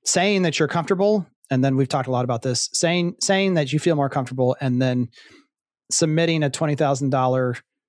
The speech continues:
deposit and signing a twenty-six page, you know, agreement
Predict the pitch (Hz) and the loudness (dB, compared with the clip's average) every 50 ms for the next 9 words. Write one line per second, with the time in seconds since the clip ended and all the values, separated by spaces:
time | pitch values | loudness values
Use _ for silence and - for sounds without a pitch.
0 | _ _ _ _ _ _ _ _ - 139 143 127 - 156 143 139 143 127 139 131 | _ _ _ _ _ _ _ _ -6 -6 -6 -2 0 2 2 2 2 2 0 -2
1 | 127 - - 135 131 123 - - 139 127 131 131 131 127 120 117 117 _ - - | -2 -2 -4 -4 -2 -2 -2 -2 -2 -2 0 0 0 0 -2 -2 -4 _ -6 -4
2 | 139 131 127 - - 127 - - - - 135 123 123 120 120 127 _ _ _ - | -2 -2 0 0 -2 -2 -4 -4 -4 -2 -2 -2 -2 -4 -6 -8 _ _ _ -8
3 | 135 117 107 107 123 127 127 - 135 147 151 147 135 120 120 | -6 -6 -4 -4 -4 -2 -2 0 2 2 2 2 0 0 -2